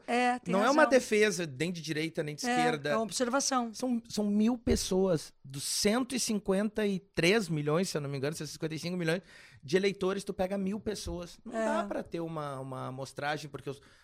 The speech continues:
Speaker 2: a, a, a, as pessoas só tão muito diferentes, tão em locais diferentes. Se tu fizer a, a pesquisa numa parada de ônibus, vai dar uma coisa.
Speaker 1: É.
Speaker 2: Se tu fizer uma pesquisa lá na X P, dá um novo.
Speaker 1: Mas,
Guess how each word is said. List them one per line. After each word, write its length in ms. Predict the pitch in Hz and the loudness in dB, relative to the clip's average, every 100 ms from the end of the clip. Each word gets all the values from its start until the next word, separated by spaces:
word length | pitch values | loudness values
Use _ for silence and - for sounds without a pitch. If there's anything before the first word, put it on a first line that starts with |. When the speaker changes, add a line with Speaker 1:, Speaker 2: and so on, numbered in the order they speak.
| _ | _
Speaker 2:
a, 80 | 135 | -6
a, 60 | - | -6
a, 580 | 123 123 - 120 117 - - | -6 -8 -6 -8 -8 -10 -14
as 80 | - | -12
pessoas 260 | 156 190 | -10 -8
só 140 | 208 202 | -6 -4
tão 100 | 196 | -6
muito 160 | 208 | -6
diferentes, 720 | - 185 165 175 170 180 165 | -6 -6 -4 -6 -10 -12 -12
tão 260 | - 147 165 | -10 -8 -6
em 40 | |
locais 400 | 160 151 156 147 | -4 -2 0 0
diferentes. 640 | 139 - 147 147 160 156 - - - | 0 0 0 0 -2 -6 -10 -14 -20
Se 140 | - 151 | -16 -14
tu 100 | 156 | -10
fizer 320 | 151 135 160 | -4 2 4
a, 680 | 170 160 151 - 143 143 139 | 6 6 4 2 0 2 2
a 40 | 135 | 0
pesquisa 640 | 151 143 - 156 156 165 | -4 -4 -6 -6 -4 -4
numa 320 | 151 151 143 | -4 -6 -6
parada 400 | - 143 143 139 | -2 0 0 -2
de 120 | 131 | -2
ônibus, 500 | 139 214 175 117 - - _ _ _ | 0 0 -2 -6 -12 -16 _ _ _
vai 140 | 185 143 | 2 2
dar 80 | |
uma 160 | 117 185 | -2 -4
coisa. 460 | - 233 185 131 - - | 0 0 0 -2 -10 -8
Speaker 1:
É. 240 | 226 240 226 | -2 2 0
Speaker 2:
Se 60 | |
tu 80 | 185 | 0
fizer 140 | 165 175 | 2 4
uma 100 | 196 | 4
pesquisa 400 | 185 - 190 180 | 2 0 0 2
lá 80 | |
na 80 | 180 | 2
X 180 | 175 165 | -2 -4
P, 220 | - 151 | 0 2
dá 100 | 180 | 4
um 60 | 240 | 4
novo. 420 | 240 208 139 120 | 6 6 6 0
Speaker 1:
Mas, 160 | 254 | 0